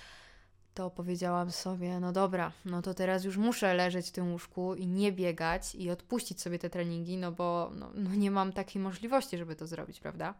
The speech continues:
Ach, więc odpoczęłam.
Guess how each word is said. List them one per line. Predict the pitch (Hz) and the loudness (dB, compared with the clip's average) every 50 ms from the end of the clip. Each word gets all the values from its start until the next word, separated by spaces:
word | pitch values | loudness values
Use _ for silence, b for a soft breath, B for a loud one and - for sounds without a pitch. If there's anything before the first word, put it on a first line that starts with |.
| _ B B B B B B B B B B B B B B B B B B B B B B B B B B B B _ - | _ B B B B B B B B B B B B B B B B B B B B B B B B B B B B _ -2
Ach, | 214 214 208 202 202 196 185 180 175 170 165 | 0 0 0 0 0 -2 -4 -6 -8 -6 -4
więc | 175 180 220 269 302 339 370 392 381 - - - | -2 2 4 4 4 4 2 2 0 0 0 0
odpoczęłam. | 311 294 - - 320 311 - 330 339 330 269 220 190 - - - | -2 -2 0 -2 -2 -2 2 2 4 6 6 6 4 4 0 -8